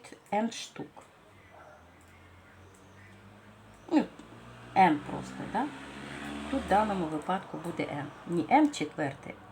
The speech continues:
а n. От ми будемо його шукати. І рахуємо, скільки ж у нас. Один, один, два плюс М. І все це дорівнює,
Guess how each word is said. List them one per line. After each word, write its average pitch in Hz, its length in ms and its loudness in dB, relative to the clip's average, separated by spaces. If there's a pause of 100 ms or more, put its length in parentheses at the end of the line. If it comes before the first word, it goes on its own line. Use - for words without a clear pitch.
а - 40 -8 (180)
n. 139 140 -8 (1120)
От 330 180 -2
ми 240 100 2
будемо 220 360 0
його 165 220 -2
шукати. - 640 -12 (640)
І 381 100 6
рахуємо, 277 560 4
скільки 196 480 -6
ж 175 140 -6
у 175 40 0
нас. 165 200 -2 (200)
Один, 226 460 4 (600)
один, 226 500 4 (2250)
два 208 600 10 (680)
плюс 220 520 0 (120)
М. 156 280 -10 (1200)
І 233 140 8
все 220 360 4
це 175 180 -2
дорівнює, 247 800 4